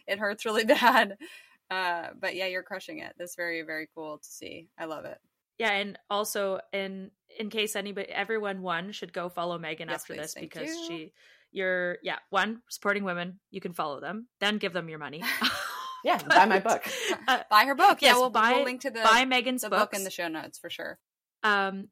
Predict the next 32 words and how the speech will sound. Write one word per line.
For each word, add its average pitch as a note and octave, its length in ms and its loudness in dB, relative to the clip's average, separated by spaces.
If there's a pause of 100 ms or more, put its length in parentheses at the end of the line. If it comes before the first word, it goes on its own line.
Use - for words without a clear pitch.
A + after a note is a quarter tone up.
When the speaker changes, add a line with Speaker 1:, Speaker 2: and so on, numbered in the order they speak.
(120)
Speaker 2:
but G3 200 0
go G#3+ 180 0
follow G#3 280 2
Megan F#3+ 320 -2
because F#3 380 -6
she F3+ 360 -4
does F3 300 -6
awesome F3 320 -2
event E3+ 260 -8
recaps, E3+ 680 -6 (120)
and E3 640 -6 (180)
I F3+ 220 0
was, E3+ 340 -6 (140)
I F3+ 100 -4
read E3+ 360 -6
the E3+ 80 -10
Silver E3 320 -8
State E3+ 280 -10
one D#3+ 260 -8
the D#3+ 100 -8
other D#3 180 -10
day, D3+ 320 -8
and D#3 260 -14
you D#3+ 140 -10
came, D#3 340 -14 (840)
s-, - 300 -8
you G#3 180 -4
won E3+ 400 -4
the D#3 120 -8
entire D3+ 380 -6
event, C3+ 340 -12
right? F3 420 -4